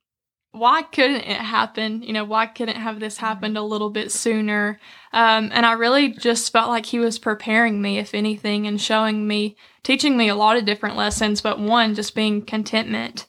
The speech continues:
and just finding my joy through him and him alone. 'Cause I feel like if I would have signed up all these new clients, been like, "Okay, I'm starting this business," and then all these clients came, I feel like it would have been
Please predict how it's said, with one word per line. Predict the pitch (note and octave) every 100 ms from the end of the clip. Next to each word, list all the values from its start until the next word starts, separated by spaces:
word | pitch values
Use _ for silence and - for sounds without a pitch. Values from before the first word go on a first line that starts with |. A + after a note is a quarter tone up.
| -
and | G#3+ A3
just | G#3+ G#3
finding | A3 A3+ A#3 A3
my | G#3+
joy | G#3 G#3+ G#3+ A3 A3 - _ _
through | A3+ A3
him | G#3+ - A3 A3+ G3+
and | G3+
him | A3 G#3+
alone. | G3+ G3+ G#3+ -
'Cause | -
I | B3
feel | D#4+
like | D4+ C4+
if | A#3 A3+
I | A3
would | G3+ G3+
have | G#3 G#3 -
signed | - G#3+ G#3
up | G#3
all | G#3
these | G#3 G#3
new | G#3
clients, | G3+ G#3+ G#3+ G#3+ G#3+ G#3 - - -
been | A3
like, | A3 A3+
"Okay, | B3 D4+
I'm | A3+ A3
starting | A#3 A3+ A3
this | A3 A3+ G#3+
business," | A3 G#3+ A3+ A3 A3
and | G#3+ G#3
then | G#3+ G#3 - - -
all | A3+
these | A3+ A3+
clients | - A3+ A3 F#3+
came, | - A3 G#3+ G#3+
I | A3
feel | G#3+ A#3
like | A3 A3
it | A3
would | G#3+
have | G#3 G#3
been | A3 G#3+ G#3